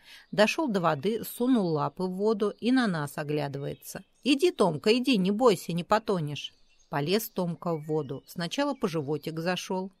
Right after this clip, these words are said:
потом по шею, а потом и весь окунулся. Только хвост обрубочек торчит наружу. Повозился, повозился, да вдруг как выскочит и давай кашлять, чихать, отфыркиваться. Видно, он дышать в воде вздумал.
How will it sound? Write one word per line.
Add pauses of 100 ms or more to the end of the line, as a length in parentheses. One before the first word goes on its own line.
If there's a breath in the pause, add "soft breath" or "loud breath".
потом
по
шею,
а
потом
и
весь
окунулся.
Только
хвост
обрубочек
торчит
наружу. (400 loud breath)
Повозился,
повозился,
да
вдруг
как
выскочит
и
давай
кашлять,
чихать,
отфыркиваться. (360 soft breath)
Видно,
он
дышать
в
воде
вздумал.